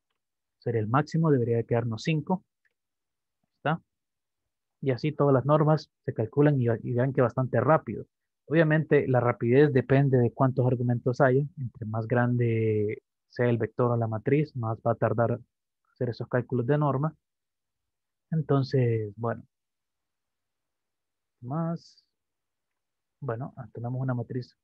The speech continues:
no necesariamente cuadrada, una matriz cualquiera, por ejemplo, la matriz A. Entonces, ¿cuál sería la norma de A? Norma uno.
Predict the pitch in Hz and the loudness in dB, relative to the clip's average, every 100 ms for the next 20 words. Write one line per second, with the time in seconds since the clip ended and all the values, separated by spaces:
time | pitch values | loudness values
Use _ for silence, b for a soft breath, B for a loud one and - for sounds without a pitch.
0 | _ _ _ _ _ _ _ _ 131 135 | _ _ _ _ _ _ _ _ -8 -4
1 | 143 127 131 123 127 120 - 104 147 139 | -2 -2 -2 -2 -4 -8 -8 -4 -2 -2
2 | 180 _ _ _ 117 110 - 110 - 120 | -6 _ _ _ -14 -12 -12 -16 -10 -10
3 | 135 131 147 - 113 110 117 120 110 110 | -2 -2 -4 -10 -14 -12 -12 -12 -12 -12
4 | 117 107 131 170 _ _ _ _ _ _ | -14 -8 -8 -8 _ _ _ _ _ _
5 | _ _ _ _ _ _ _ _ _ _ | _ _ _ _ _ _ _ _ _ _
6 | _ _ _ _ _ 135 127 139 - - | _ _ _ _ _ -10 -6 -8 -8 -6
7 | 131 139 139 131 120 127 131 127 117 - | -4 -2 0 0 -2 -4 -4 -4 -4 -6
8 | 143 180 _ _ _ _ _ _ _ _ | -8 -8 _ _ _ _ _ _ _ _
9 | _ _ - 120 120 117 120 180 185 | _ _ -14 -10 -8 -6 -4 -2 -2